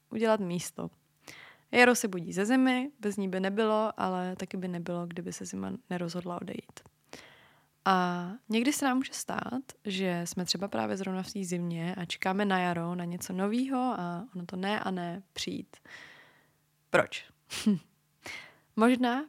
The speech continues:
protože se nejspíš držíme v zimě. Nechceme se z ní rozloučit, nebo nevěříme tomu, že jaro opravdu přijde,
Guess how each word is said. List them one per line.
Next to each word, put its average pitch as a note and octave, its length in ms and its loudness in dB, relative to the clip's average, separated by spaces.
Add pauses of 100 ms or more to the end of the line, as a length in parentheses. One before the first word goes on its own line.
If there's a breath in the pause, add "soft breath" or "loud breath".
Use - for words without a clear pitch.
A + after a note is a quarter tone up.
protože G3 840 -2
se - 100 -6
nejspíš F3+ 720 -4
držíme F3 460 -6
v - 60 -10
zimě. C4+ 400 0 (380)
Nechceme G3 320 -4
se F#3 160 -4
z F3 40 -6
ní F3+ 160 -4
rozloučit, A3+ 880 -2
nebo F3 340 -4
nevěříme F#3 480 -2
tomu, G3 500 0
že F#3 140 -4
jaro F3 460 -2
opravdu F3 380 -6
přijde, G3+ 540 -2